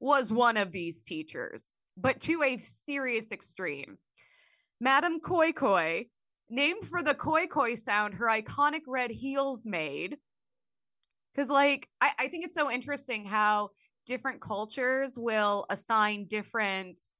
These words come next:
onomatopoeias to the same sounds.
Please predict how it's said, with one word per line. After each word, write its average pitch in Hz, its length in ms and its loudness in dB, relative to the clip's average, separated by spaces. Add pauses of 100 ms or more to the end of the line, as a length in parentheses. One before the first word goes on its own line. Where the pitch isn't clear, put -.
(100)
onomatopoeias 202 1300 0 (1600)
to 247 100 -6
the 233 120 0
same 233 320 2
sounds. 208 760 0